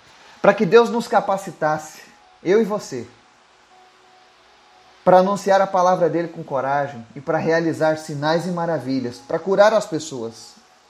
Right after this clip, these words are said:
Eu sempre imagino o que aconteceria no mundo se todo cristão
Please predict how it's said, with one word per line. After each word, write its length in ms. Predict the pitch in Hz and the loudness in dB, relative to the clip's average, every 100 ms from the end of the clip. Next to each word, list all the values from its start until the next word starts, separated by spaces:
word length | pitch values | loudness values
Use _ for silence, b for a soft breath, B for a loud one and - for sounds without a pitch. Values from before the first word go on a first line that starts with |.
| _ _ _ _ _ _ _ _ _ b b b b b | _ _ _ _ _ _ _ _ _ b b b b b
Eu 100 | 160 | 0
sempre 580 | 165 269 262 220 170 - - | 4 2 2 0 0 -6 -10
imagino 540 | 185 202 180 151 226 180 | -2 0 0 0 -2 -2
o 40 | |
que 120 | 247 | -2
aconteceria 640 | 247 247 233 233 220 208 202 | -2 0 0 4 6 6 2
no 120 | 175 | 0
mundo 240 | 202 240 | -2 -4
se 160 | - 208 | -4 -2
todo 300 | - 285 277 | 2 2 2
cristão 640 | 233 220 - 185 165 | -4 -4 2 2 2